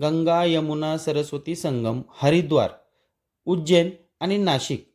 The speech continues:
गोदावरी नदी. महाकुंभ हा मेळावा बारा वर्षांनी एका विशिष्ट ठिकाणी होतो, ज्यामुळे त्याला विशेष महत्त्व असते.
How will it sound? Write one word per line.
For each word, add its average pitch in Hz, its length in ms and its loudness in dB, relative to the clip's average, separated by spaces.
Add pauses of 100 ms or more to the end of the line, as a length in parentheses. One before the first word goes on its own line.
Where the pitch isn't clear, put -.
(180)
गोदावरी 147 520 2
नदी. 95 280 -4 (280)
महाकुंभ 208 640 0 (400)
हा 226 180 -2
मेळावा 135 520 2
बारा 143 420 2
वर्षांनी 208 500 -2
एका 170 160 -2
विशिष्ट 156 520 -6
ठिकाणी 170 460 -2
होतो, 170 440 0 (320)
ज्यामुळे 160 520 2 (560)
त्याला 202 420 2
विशेष 170 460 0
महत्त्व 156 400 0
असते. - 560 -6